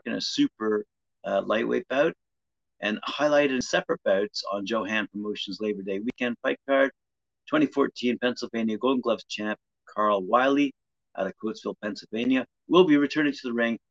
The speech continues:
in a four-round lightweight contest. Juan De Villa out of Philadelphia will be competing in a four-round, four-round super lightweight bout as well. So there you go, some news out of Philadelphia, uh, one of the great cities that continues to support boxing.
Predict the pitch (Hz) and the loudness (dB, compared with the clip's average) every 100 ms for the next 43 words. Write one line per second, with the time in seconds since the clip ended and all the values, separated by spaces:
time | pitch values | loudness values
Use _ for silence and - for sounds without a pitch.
0 | _ 95 98 _ 139 127 117 107 107 - | _ -6 -6 _ 2 2 2 -2 -4 -8
1 | 95 101 - 98 92 _ 98 101 - 76 | -2 -2 -2 -8 -8 _ -12 -10 -4 -6
2 | - - _ _ _ _ 113 107 95 95 | -6 -16 _ _ _ _ -2 -2 -2 -2
3 | 123 143 143 - _ _ _ _ 104 98 | 2 4 4 0 _ _ _ _ -6 -6
4 | - 104 117 123 139 127 113 98 - 92 | -4 0 2 2 2 0 0 -6 -10 -8
5 | 107 110 104 _ 110 104 95 95 95 98 | -4 -4 -6 _ -6 -4 -2 -2 -4 -10
6 | _ 110 98 92 90 - _ 95 95 92 | _ -6 -4 -6 -8 -12 _ -8 -6 -6
7 | 92 - 90 - 78 - 95 98 87 - | -10 -6 -6 -6 -14 -14 -8 -4 -6 -8
8 | _ _ - 131 147 127 113 - - - | _ _ -8 0 2 2 0 -4 -10 -14
9 | - - 107 101 101 104 - 107 98 101 | -14 -8 -8 -4 -6 -6 -10 -10 -6 -6
10 | - 113 110 - _ _ _ _ - 95 | -4 -2 -2 -4 _ _ _ _ -8 -4
11 | 95 98 95 - _ - 104 104 90 90 | -2 -2 -4 -10 _ -12 -10 -8 -10 -6
12 | 104 98 - 104 101 95 - _ 98 104 | -6 -4 -4 -4 -4 -8 -12 _ -10 -10
13 | 95 - _ - - - - 95 _ 95 | -10 -16 _ -14 -14 -14 -14 -14 _ -2
14 | 90 - - | -2 -8 -10